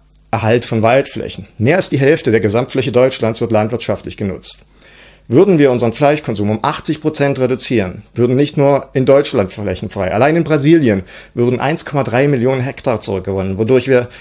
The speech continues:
den Regenwald und die Artenvielfalt schützen würden. Sehr viel Tierfutter wird nämlich importiert, denn Flächenbedürfnisse werden heute aufgrund der Globalisierung im Wesentlichen exportiert. Das heißt,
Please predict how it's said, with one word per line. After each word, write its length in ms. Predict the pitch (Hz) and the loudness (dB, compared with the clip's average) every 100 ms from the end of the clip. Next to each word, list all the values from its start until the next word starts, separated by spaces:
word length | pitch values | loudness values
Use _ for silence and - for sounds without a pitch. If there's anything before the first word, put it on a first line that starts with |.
| - 120 | -8 0
den 80 | |
Regenwald 580 | 113 131 131 120 123 - | 2 2 4 2 2 -2
und 140 | - 101 | -6 -2
die 80 | 107 | -2
Artenvielfalt 500 | 120 123 117 123 - | -2 -4 -4 -4 -2
schützen 360 | 151 - 107 | -4 -2 -4
würden. 320 | 92 - - - - - _ _ _ _ _ - | -4 -6 -16 -20 -20 -20 _ _ _ _ _ -10
Sehr 220 | - 151 | 0 2
viel 200 | 175 151 | 2 0
Tierfutter 440 | - 165 143 135 | 2 0 0 0
wird 100 | 127 | 0
nämlich 420 | 131 135 127 - - | 0 2 0 -2 -2
importiert, 920 | 143 143 139 - 147 143 104 - - | -2 0 -6 -4 2 4 2 0 -2
denn 200 | 104 104 | -2 0
Flächenbedürfnisse 760 | 131 135 147 107 117 123 107 | -2 0 0 2 2 0 0
werden 240 | 107 113 110 | 2 2 2
heute 180 | 120 | 2
aufgrund 400 | 104 - 123 - | 0 -2 -4 -2
der 80 | 110 | -4
Globalisierung 640 | 120 117 113 113 107 123 117 | 0 0 2 2 0 -2 -2
im 100 | 110 | -2
Wesentlichen 440 | 120 123 113 - | 0 0 -4 -4
exportiert. 800 | 127 - - - 107 - - - - - | -6 -6 -8 -6 -6 -8 -12 -14 -16 -6
Das 160 | 113 | 0
heißt, 280 | 123 139 | 2 0